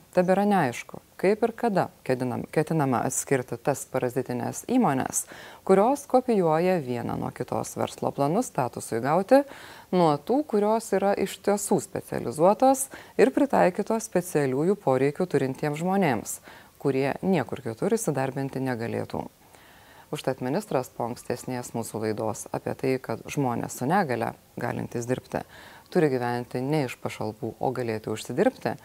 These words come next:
taip pat socialinės apsaugos ir darbo ministras parašė laišką. Ne apie tai,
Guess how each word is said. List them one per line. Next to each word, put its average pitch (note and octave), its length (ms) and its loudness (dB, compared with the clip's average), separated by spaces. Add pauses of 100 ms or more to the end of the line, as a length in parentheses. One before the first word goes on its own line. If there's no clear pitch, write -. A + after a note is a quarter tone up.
(240)
taip - 220 2 (100)
pat - 200 0
socialinės E3 640 -2
apsaugos A#2+ 560 -2
ir B2 120 -6
darbo A2 280 -6
ministras G3 600 -2 (320)
parašė D3 400 -2
laišką. - 400 -4 (680)
Ne F3+ 260 6
apie C4 240 2
tai, D#3 120 6